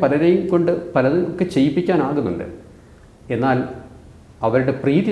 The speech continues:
നമുക്ക് കിട്ടില്ല. വലിയ മനോവേദനയോടുകൂടി ആയിരിക്കാം നമ്മോടൊപ്പം,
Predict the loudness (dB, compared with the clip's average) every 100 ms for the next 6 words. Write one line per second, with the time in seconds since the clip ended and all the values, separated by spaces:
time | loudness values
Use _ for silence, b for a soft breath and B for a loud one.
0 | 0 -2 -4 -6 -6 -10 -12 -16 -20 -20
1 | -20 -20 -20 -20 -20 -20 -20 -20 -20 -20
2 | -20 -20 -20 -20 -20 -20 -20 -20 -20 -20
3 | -20 -20 -20 -20 -20 -20 -20 -20 -6 0
4 | 4 6 6 6 6 6 6 6 6 6
5 | 6 4 4 2 2 2 0 -2 -8 -16
6 | -20 -20 -20 -20 -20 -10 -2 2 4 4
7 | 2 0